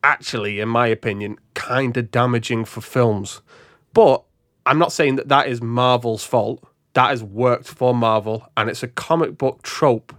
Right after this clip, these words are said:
in many ways. You know, you finish one issue, there's an issue out,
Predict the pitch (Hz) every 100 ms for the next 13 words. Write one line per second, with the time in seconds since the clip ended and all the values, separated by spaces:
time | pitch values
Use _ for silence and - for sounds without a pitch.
0 | _ 123 117 113 120 120 110 107 120 -
1 | _ 117 113 120 117 117 - 147 - 120
2 | 120 127 117 107 107 104 107 110 113 117
3 | 123 113 113 -